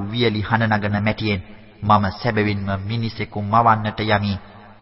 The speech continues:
නුඹලාගේ පරමාධිපති මලක්වරුන්ට කී අවස්ථාව සිහිපත් කරව. එලෙස මා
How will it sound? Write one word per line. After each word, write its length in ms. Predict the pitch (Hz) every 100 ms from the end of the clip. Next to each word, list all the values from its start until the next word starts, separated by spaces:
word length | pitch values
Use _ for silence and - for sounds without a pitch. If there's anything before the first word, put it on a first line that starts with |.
| _
නුඹලාගේ 600 | - 110 98 87 85 87 85
පරමාධිපති 1000 | - 104 98 92 92 92 87 - 90 85 - - _
මලක්වරුන්ට 680 | 113 135 127 - 107 104 - 101
කී 220 | - 175
අවස්ථාව 540 | - 208 - - 190 190
සිහිපත් 400 | - 185 - 104
කරව. 280 | - 92 87 - - - - - -
එලෙස 320 | 120 110 -
මා 280 | 95 98